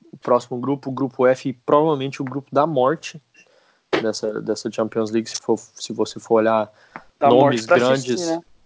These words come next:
Speaker 1: Não, nomes grandes na Champions League. Esse é o grupo que mais tem nome forte mesmo na Champions.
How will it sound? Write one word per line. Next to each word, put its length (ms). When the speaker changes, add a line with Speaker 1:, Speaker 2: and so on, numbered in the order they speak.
Speaker 1:
Não, 560
nomes 400
grandes 460
na 140
Champions 440
League. 320
Esse 220
é 60
o 60
grupo 200
que 120
mais 460
tem 240
nome 500
forte 460
mesmo 260
na 120
Champions. 480